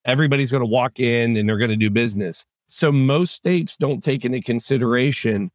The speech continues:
dealing with what happens. I mean, look, we live in a very mobile society.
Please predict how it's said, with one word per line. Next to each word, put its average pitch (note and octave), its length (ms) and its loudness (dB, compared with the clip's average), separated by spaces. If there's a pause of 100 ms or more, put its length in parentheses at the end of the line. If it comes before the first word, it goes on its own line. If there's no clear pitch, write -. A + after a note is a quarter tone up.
(100)
dealing C3 420 2
with B2 220 -2
what B2 160 2
happens. C#3 420 0
I B2 80 0
mean, A#2+ 220 0 (180)
look, C3+ 220 0
we C#3+ 120 2
live D3 180 2
in A2+ 80 0
a A2 40 0
very A#2 280 2
mobile A#2 320 2
society. A2+ 720 -2